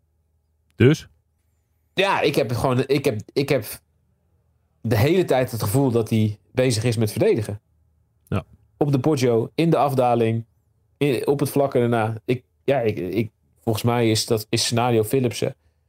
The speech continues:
Speaker 2: in, in zijn hoofd gewoon elke keer, eh, een,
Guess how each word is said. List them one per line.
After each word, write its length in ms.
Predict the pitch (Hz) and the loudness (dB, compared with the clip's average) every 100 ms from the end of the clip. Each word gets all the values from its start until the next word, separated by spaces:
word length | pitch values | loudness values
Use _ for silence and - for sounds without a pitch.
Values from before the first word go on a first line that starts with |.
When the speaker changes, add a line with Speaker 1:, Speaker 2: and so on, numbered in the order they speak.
| _ _ - | _ _ -2
Speaker 2:
in, 280 | 117 113 101 - | 0 2 0 -2
in 200 | 117 104 | 0 2
zijn 280 | 120 139 123 | 2 2 2
hoofd 320 | 110 110 - | 2 0 -4
gewoon 400 | 107 104 107 104 _ | -2 0 0 -2 _
elke 320 | - 123 113 110 | -2 -2 -2 -4
keer, 440 | 110 107 104 104 _ _ _ _ _ | 0 0 0 -4 _ _ _ _ _
eh, 840 | - 104 104 104 104 110 92 85 82 | -2 0 2 0 0 0 -2 -4 -2
een, 360 | 107 104 104 | 0 0 -2